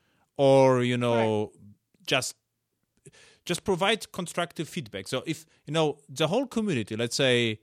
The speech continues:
Speaker 1: thousands of developers would be enough, will come to Sun and say, "Hey, Sun, we have to change J C P because it will change." Because, uh, usually the managers at Sun,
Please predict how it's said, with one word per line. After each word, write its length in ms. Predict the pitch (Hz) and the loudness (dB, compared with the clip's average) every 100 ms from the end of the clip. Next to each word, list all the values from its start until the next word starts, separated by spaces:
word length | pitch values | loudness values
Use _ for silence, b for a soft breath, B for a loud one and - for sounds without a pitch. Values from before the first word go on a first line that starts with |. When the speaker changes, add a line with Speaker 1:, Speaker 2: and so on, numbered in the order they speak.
| _ - | _ -2
Speaker 1:
thousands 340 | 160 180 165 | 0 0 -4
of 140 | 156 127 | -6 -6
developers 560 | 123 127 101 95 95 | -4 -2 -2 -4 -10
would 140 | 113 104 | -10 -10
be 100 | 110 | -8
enough, 340 | 101 87 - _ _ - | -8 -10 -14 _ _ -10
will 160 | 135 135 | -8 -4
come 220 | 156 147 | -4 -6
to 120 | 120 | -8
Sun 460 | - 202 160 101 98 | -4 0 0 -2 -10
and 140 | 113 | -10
say, 160 | - 127 | -4 -2
"Hey, 140 | 147 | -2
Sun, 420 | 131 - 123 95 - | -2 -2 -4 -6 -12
we 140 | 131 143 | -6 -6
have 120 | - | -6
to 60 | 131 | -10
change 360 | - 139 - | -6 -6 -6
J 140 | 139 123 | -4 -4
C 120 | 123 | -6
P 280 | - 208 143 | -10 -10 -10
because 720 | 104 117 - 214 95 101 - _ _ - | -12 -10 -2 -2 -2 -8 -16 _ _ -12
it 120 | 139 | -8
will 140 | 131 | -6
change." 460 | 120 185 101 - - _ _ _ _ _ _ _ _ | -4 -6 -6 -12 -20 _ _ _ _ _ _ _ _
Because, 440 | 160 185 170 156 | -6 0 2 2
uh, 20 | 147 | -2
usually 640 | 139 233 139 110 98 104 | -2 -4 -2 -4 -4 -6
the 120 | 113 | -6
managers 460 | 147 190 113 104 107 | -4 -2 -4 -6 -12
at 120 | - | -8
Sun, 380 | - 127 92 | -4 -4 -6